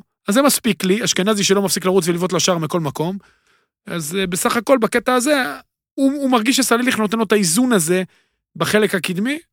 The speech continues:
הולך איתו, מנצח יפה, אבל עוד פעם, הוא ייבחן מול מכבי תל אביב. איך הוא יעלה בבלומפילד?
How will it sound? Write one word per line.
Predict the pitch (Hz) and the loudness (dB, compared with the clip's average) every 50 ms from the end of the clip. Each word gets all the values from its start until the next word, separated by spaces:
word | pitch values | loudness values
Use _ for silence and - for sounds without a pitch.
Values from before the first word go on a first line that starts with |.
| _ _ _ _ _ _ _ - | _ _ _ _ _ _ _ -8
הולך | 226 214 214 233 214 - - | -4 0 0 0 0 0 -2
איתו, | 165 - 170 180 254 277 _ _ _ 214 | -2 -2 -4 -6 -6 -8 _ _ _ -2
מנצח | 214 208 208 190 - - 196 180 160 - | 0 0 0 2 2 2 2 2 2 0
יפה, | 165 156 - - 214 233 - - _ _ | -2 -2 0 0 0 0 -2 -6 _ _
אבל | - 180 220 | -4 -2 0
עוד | 269 254 208 | 0 2 2
פעם, | 233 | 2
הוא | 202 214 240 | 2 2 2
ייבחן | 247 214 226 - 233 240 247 | 2 0 2 2 2 2 2
מול | 240 240 | 2 2
מכבי | 233 208 - 240 226 220 | 2 2 0 0 0 2
תל | 208 208 220 | 2 2 2
אביב. | 220 247 233 196 - - | 2 2 0 -2 -2 0
איך | 269 269 - | 0 0 4
הוא | - 302 277 | 4 6 6
יעלה | 254 240 226 220 226 247 262 254 | 6 6 6 6 6 6 4 4
בבלומפילד? | 254 233 190 233 262 277 240 - 277 294 294 247 | 4 2 2 2 0 0 0 2 2 4 4 2